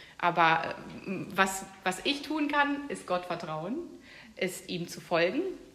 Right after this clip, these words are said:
und gehorsam zu sein, dass er dann den Durchbruch bringt, wenn ich treu bin. Genau, und deshalb, wenn Gott euch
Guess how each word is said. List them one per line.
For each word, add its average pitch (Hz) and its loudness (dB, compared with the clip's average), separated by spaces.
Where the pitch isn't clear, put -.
und 190 -4
gehorsam 185 2
zu 277 -4
sein, 254 2
dass 196 -2
er 202 8
dann 165 2
den 175 0
Durchbruch 170 -2
bringt, 165 0
wenn 165 0
ich - -2
treu 156 -2
bin. 160 -8
Genau, 170 0
und 185 -2
deshalb, 190 0
wenn 214 2
Gott 233 0
euch 202 -2